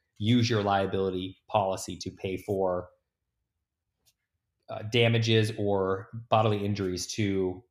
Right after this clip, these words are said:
the people in the other vehicle. Here's what I'll tell you.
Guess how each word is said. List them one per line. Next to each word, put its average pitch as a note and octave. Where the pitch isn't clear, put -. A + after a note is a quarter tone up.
the G2+
people G#2+
in F#2
the F#2+
other G2
vehicle. F2+
Here's D#3
what D#3
I'll B2
tell F2+
you. -